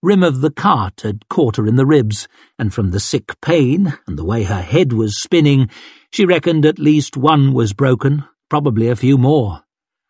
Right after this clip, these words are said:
Fucking ouch!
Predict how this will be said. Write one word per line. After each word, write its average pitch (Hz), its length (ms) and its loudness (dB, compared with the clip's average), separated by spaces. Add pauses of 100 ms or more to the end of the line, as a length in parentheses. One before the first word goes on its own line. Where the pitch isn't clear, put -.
(600)
Fucking - 800 -6 (380)
ouch! - 600 -2